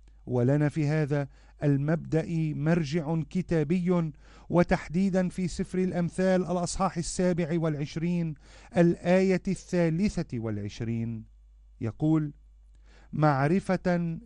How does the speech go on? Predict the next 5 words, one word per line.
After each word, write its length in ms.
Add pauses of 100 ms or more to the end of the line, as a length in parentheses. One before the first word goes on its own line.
اعرف 500
حال 640
غنمك، 680 (520)
واجعل 420
قلبك 920